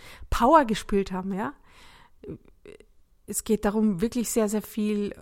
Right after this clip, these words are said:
den Körper wieder bewohnen zu lernen, ja. Ähm, sich zu spüren, mit, mit seinem Unterleib zu arbeiten. Arbeiten im Sinne von wahrnehmen und also eine unglaublich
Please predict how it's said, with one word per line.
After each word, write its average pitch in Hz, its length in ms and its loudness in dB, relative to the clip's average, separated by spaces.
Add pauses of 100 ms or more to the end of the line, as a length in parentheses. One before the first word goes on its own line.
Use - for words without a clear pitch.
den 214 260 -2
Körper 254 420 0
wieder 202 220 0
bewohnen 190 580 -4
zu - 140 -6
lernen, 170 560 -6
ja. 262 280 -8 (500)
Ähm, 202 460 -2
sich - 280 -10
zu 254 100 -4
spüren, 233 800 0 (480)
mit, - 380 -6
mit 214 260 -2
seinem 214 400 -2
Unterleib 254 520 -2
zu - 140 -6
arbeiten. 175 840 -6 (500)
Arbeiten 202 420 0
im 202 140 2
Sinne 220 340 -2
von 202 440 -2
wahrnehmen 185 840 -2
und 196 220 -8
also 185 240 -4 (1600)
eine 220 260 0
unglaublich 247 800 0